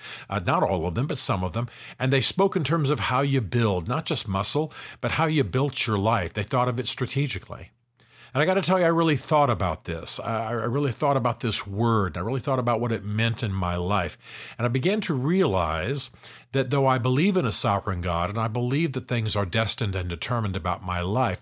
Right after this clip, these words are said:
humanly speaking, to the extent that it relies upon me,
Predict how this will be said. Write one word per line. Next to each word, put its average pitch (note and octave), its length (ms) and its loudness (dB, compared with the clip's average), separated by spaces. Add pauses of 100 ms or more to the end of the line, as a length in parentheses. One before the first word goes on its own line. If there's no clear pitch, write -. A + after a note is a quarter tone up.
(300)
humanly F#3 680 0
speaking, F2+ 640 -6 (460)
to C#3+ 120 0
the A#2 120 2
extent C#3+ 440 0
that C#3 100 2
it C3 100 0
relies B2+ 520 2
upon G2 480 -4
me, B2 380 0